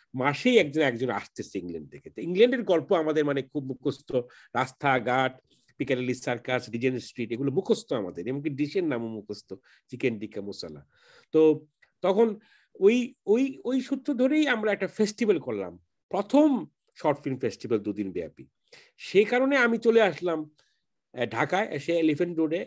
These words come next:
মসজিদুল ইসলামের একটা ছোট, একটা এলিফ্যান্ট রোডে ছোট একটা রুম ছিল, মানে একটা পিয়ের মতো তখন ওই যে প্রা-, এই, এম, আহ, এলিফ্যান্ট রোডে, মানে শর্ট ফিল্ম ফোরামেরই পাশেই, মানে অফিসের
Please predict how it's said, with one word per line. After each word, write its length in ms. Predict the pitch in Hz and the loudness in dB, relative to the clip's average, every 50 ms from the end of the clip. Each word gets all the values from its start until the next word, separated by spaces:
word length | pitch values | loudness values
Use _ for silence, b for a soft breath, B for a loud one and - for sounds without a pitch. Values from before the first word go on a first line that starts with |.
| - - 135 | -8 -8 -8
মসজিদুল 300 | 139 135 - 247 226 233 | -8 -6 -4 -2 0 0
ইসলামের 380 | 175 - - 185 170 160 143 147 | -2 -2 -2 -2 -2 0 -2 -4
একটা 120 | 139 - | -6 -6
ছোট, 200 | - 311 320 - 320 277 226 - - _ _ _ _ _ _ | -6 -6 -4 -2 -2 -2 -2 -4 -6 _ _ _ _ _ _
একটা 160 | - 147 160 | -6 -2 -2
এলিফ্যান্ট 320 | 165 170 160 147 175 165 156 | 0 0 0 -2 -4 -4 -6
রোডে 120 | 156 151 | -10 -12
ছোট 260 | 143 - - 285 - | -10 -6 -6 -6 -2
একটা 260 | 302 277 220 - 185 165 | -2 -2 0 2 2 0
রুম 260 | 139 135 135 139 135 | 2 0 -2 -2 -4
ছিল, 300 | - - 131 113 101 98 - _ _ _ _ _ - | -8 -8 -6 -4 -4 -6 -6 _ _ _ _ _ -4
মানে 140 | 175 175 175 | -2 0 0
একটা 160 | 165 180 175 | 2 0 -2
পিয়ের 340 | 175 - 185 165 160 160 156 | -2 0 2 4 4 4 4
মতো 260 | 139 127 127 127 120 | 2 0 0 -2 -2
তখন 260 | 120 123 117 127 131 | -2 -2 -4 -2 -2
ওই 220 | 127 127 131 131 131 | -2 -2 -4 -6 -6
যে 120 | 123 123 101 | -6 -6 -6
প্রা-, 380 | - - - 135 135 - - | -6 -6 -4 -4 -4 -4 -2
এই, 340 | 123 131 127 127 123 120 117 | -2 0 0 0 0 0 0
এম, 400 | 117 117 110 110 107 104 104 101 104 98 90 87 87 82 78 80 80 73 65 - - | 0 0 -2 -2 -6 -10 -12 -12 -12 -12 -12 -12 -14 -14 -16 -16 -18 -20 -20 -14 -10
আহ, 60 | 90 95 90 90 90 82 82 80 95 | -8 -6 -6 -6 -8 -10 -8 -4 -2
এলিফ্যান্ট 380 | 156 160 147 - 180 160 127 | 0 0 2 2 0 0 0
রোডে, 240 | 117 92 80 78 - _ b b b b b b b _ _ _ - | -2 -2 -4 -6 -14 _ b b b b b b b _ _ _ -4
মানে 300 | 120 127 127 123 110 - - _ - - - - | -2 0 2 2 0 -2 -6 _ -20 -20 -6 0
শর্ট 180 | 156 147 147 - | 0 0 0 0
ফিল্ম 140 | 202 202 - | -2 -2 0
ফোরামেরই 540 | - 208 208 214 226 247 247 269 269 254 | 0 0 0 2 0 0 0 0 0 -2
পাশেই, 480 | - - - 170 170 - - 202 175 160 | -2 -4 -6 -6 -4 -2 0 2 2 2
মানে 180 | 156 151 151 147 | 2 2 2 2
অফিসের 340 | 147 139 - - - 208 | 0 0 -2 0 0 0